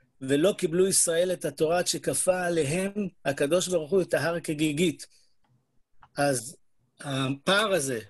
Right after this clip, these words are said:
בין התורות ש-, התורה שבכתב לתורה שבעל-, בין התורה שבכתב הראשונה, עשרת הדיברות הראשונים לעשרת הדיברות האח-, האחרונים, למעשה בישרו על עידן חדש, על עידן שהתורה מתגלה בקושי,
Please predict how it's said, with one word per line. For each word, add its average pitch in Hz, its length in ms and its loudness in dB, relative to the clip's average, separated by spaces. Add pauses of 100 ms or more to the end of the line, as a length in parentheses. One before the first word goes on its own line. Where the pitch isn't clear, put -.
בין 165 180 -4
התורות 175 480 -4
ש-, - 100 -2 (440)
התורה 156 260 -2
שבכתב 160 580 -4
לתורה 147 260 -4
שבעל-, 139 340 -6
בין 165 180 0
התורה 151 280 -2
שבכתב 147 420 -2
הראשונה, 135 480 -2 (640)
עשרת 170 260 0
הדיברות 151 360 -2
הראשונים 147 420 -2
לעשרת 143 300 0
הדיברות 139 360 -8
האח-, 143 220 -8
האחרונים, 160 680 -8 (720)
למעשה 135 560 -2
בישרו 170 520 0
על 180 100 -2
עידן 156 300 -4
חדש, - 720 -4 (100)
על 131 160 -6
עידן 170 420 -2
שהתורה 143 500 -6
מתגלה 147 460 -4
בקושי, 139 500 -2